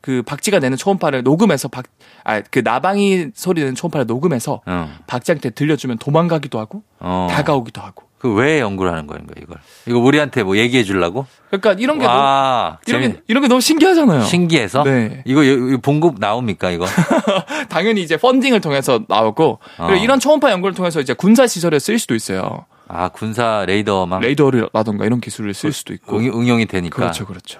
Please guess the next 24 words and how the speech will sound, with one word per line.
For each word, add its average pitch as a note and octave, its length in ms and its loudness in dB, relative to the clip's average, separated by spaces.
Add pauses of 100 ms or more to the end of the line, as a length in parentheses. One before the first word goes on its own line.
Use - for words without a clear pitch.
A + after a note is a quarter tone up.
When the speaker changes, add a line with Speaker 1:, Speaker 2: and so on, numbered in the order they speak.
(140)
Speaker 2:
아, E2 220 -12
그래서 F2 480 -2
이런 F#2 160 0
Speaker 1:
네. F2+ 60 -8
Speaker 2:
거를 F2+ 200 0
연구를 F2 300 0
한다. F2 540 -2
Speaker 1:
네. G2 80 -14 (460)
Speaker 2:
알겠습니다. G2+ 540 -4
그리고 D#3+ 680 0
또 C#3 380 0
아까 C#3+ 360 0
얘기한 D3 840 -4
거 D3+ 120 -2
중에 C#3+ 320 -6 (180)
그 A#2 160 -10
불나방. A#2 600 -2
Speaker 1:
그렇죠. B2 360 -4 (240)
Speaker 2:
얘들은 F3 360 4
그냥 E3 260 2
아무 B2 220 0
데나 D#3+ 220 2
뛰어들잖아요. G2 760 0
Speaker 1:
네. E2+ 240 -2